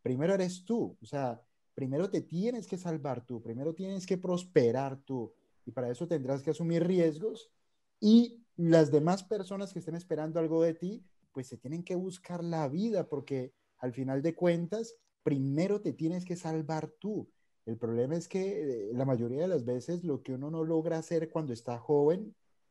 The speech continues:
después será muy difícil hacerlas cuando uno ya está de, de avanzada edad, porque, eh, ya te metes en la carrera de la rata, ya te metes en deudas,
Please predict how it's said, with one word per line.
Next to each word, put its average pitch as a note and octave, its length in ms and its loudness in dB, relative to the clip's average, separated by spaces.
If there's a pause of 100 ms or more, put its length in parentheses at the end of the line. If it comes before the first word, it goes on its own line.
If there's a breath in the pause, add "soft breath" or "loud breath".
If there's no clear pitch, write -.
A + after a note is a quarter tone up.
(300)
después B2+ 460 -4
será D#3+ 180 0
muy E3+ 140 -2
difícil F3+ 680 -2
hacerlas D#3+ 640 -2
cuando C3+ 340 -4
uno B2+ 240 -4
ya D3+ 120 -2
está D#3 340 -2
de, D#3 400 -2
de C#3+ 100 -4
avanzada B2+ 600 -4
edad, C#3+ 420 2
porque, A#2+ 420 -4 (420 soft breath)
eh, A#2 260 -4
ya A#2+ 120 -2
te C#3+ 120 -8
metes C#3 340 -6
en A#2+ 380 -6
la A#2 140 -6
carrera B2 320 -2
de A#2 80 0
la G#2+ 120 0
rata, C3 400 -2
ya A#2 140 0
te C3 100 -8
metes B2+ 280 -8
en G#2+ 180 -8
deudas, C3 540 -4